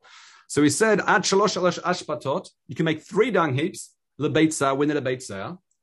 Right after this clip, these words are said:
Shel eser eser mashpalot, each of them have, uh, that, um, they're co-, they're made of ten dung baskets, and each dung basket is a letach letach. So a letach is,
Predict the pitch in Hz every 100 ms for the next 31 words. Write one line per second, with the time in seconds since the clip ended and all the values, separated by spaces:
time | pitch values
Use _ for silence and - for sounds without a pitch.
0 | _ _ _ - 170 175 - 220 262 269
1 | 262 202 202 170 156 - 131 131 156 214
2 | 226 190 170 123 - - 185 170 123 -
3 | - 120 - _ - 117 - 104 120 131
4 | 131 127 127 123 123 123 139 135 120 -
5 | - 156 131 - 127 123 196 190 156 -
6 | - - 254 220 120 170 208 196 202 214
7 | 220 254 302 - - _ _ _ _ -
8 | 208 240 - 285 269 233 220 208 190 175
9 | 160 156 131 113 101 - - 147 147 233
10 | 247 160 170 - _ 165 160 143 113